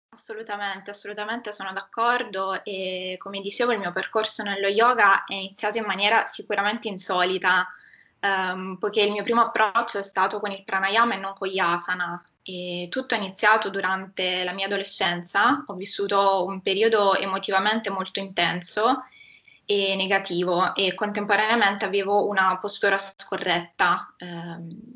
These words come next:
quindi sono andata dal posturologo per circa un anno e mezzo, ma purtroppo questa esperienza mi ha causato solo altra sofferenza e, mm, il problema era che si stava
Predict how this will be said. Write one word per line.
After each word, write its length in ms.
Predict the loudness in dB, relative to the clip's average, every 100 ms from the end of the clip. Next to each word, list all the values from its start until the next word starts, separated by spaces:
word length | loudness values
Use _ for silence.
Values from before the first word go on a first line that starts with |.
| -10
quindi 220 | -2 0
sono 160 | 2 0
andata 420 | 4 4 4 2
dal 380 | 0 -2 -4 -6
posturologo 720 | -8 -2 4 6 6 2 -4
per 400 | -2 -2 0 -2
circa 300 | -2 -4 -2
un 80 | -2
anno 160 | -2 -4
e 20 |
mezzo, 720 | -4 -2 -2 -4 0 4 4 0 -12 -20 -20 -20 -20 0
ma 220 | 4 4
purtroppo 480 | 2 0 2 2 0
questa 220 | -2 -4
esperienza 600 | -6 -2 0 0 -2 -4
mi 120 | 0
ha 120 | -2
causato 500 | 0 0 2 0 0
solo 440 | -4 -2 2 4 4
altra 320 | 2 0 -4
sofferenza 1080 | -6 -6 -2 -2 -2 -6 -2 0 2 0 -8 _
e, 460 | -8 -4 -2 -2 -4
mm, 320 | -6 -8 -10 -12 -16 -18 -18 -8
il 200 | -8 -2
problema 640 | 2 6 6 8 8 6
era 180 | 2 -2
che 120 | -4
si 120 | -10
stava 720 | -6 0 2 2 2 0 -4